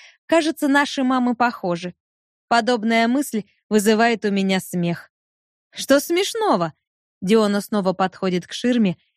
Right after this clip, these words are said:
Её голос становится громче. Я натягиваю толстый вязаный свитер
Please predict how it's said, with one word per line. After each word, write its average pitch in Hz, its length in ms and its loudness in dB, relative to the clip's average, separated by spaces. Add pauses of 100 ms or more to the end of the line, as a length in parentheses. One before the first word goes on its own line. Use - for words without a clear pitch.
(260)
Её 285 260 4
голос 381 300 2
становится 294 580 0
громче. 185 580 -2 (460)
Я 233 180 2
натягиваю 196 680 0
толстый 185 400 -2
вязаный 170 480 -2
свитер 311 580 -2